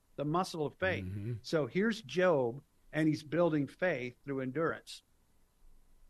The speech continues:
Speaker 1: There's
Speaker 2: And the
Speaker 1: two levels that are happening, right? There's the realm of heaven,
Speaker 2: Yeah.
Speaker 1: and we got, like, clear vision there, and we're going, "Job, Job, Job, Job, you have no idea what's going up. You're
Speaker 2: <laughs> That's
Speaker 1: gonna
Speaker 2: right.
Speaker 1: love it."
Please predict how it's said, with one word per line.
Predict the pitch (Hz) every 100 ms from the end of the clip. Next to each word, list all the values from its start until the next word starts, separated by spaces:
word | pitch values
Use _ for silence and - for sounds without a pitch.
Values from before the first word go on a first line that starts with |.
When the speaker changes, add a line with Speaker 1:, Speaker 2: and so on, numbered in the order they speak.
| -
Speaker 1:
There's | 151 185
Speaker 2:
And | 233
the |
Speaker 1:
two | - 254
levels | 214 214 214 156 131
that | 151
are | 139
happening, | 139 160 160 120 127
right? | 147 147
There's | 143 123
the | 131
realm | 123 151 196 214
of | 175
heaven, | 147 185 147 123 147 -
Speaker 2:
Yeah. | 98 78
Speaker 1:
and | 123 135
we | 202
got, | 202 160 -
like, | 151 131 -
clear | - 247 233
vision | 156 202 147 143
there, | 156 185 147
and | 143
we're | 156
going, | 151 127
"Job, | 107 160 170 113 - - -
Job, | - 170 160
Job, | 165 160
Job, | 156 143 139
you |
have | 175 117
no | 151 180
idea | 185 170 185 170
what's | 139
going | - 156 156
up. | 151
You're | 135
Speaker 2:
<laughs> | 180
That's | 131
Speaker 1:
gonna | 127
Speaker 2:
right. | 147
Speaker 1:
love | 185 175
it." | -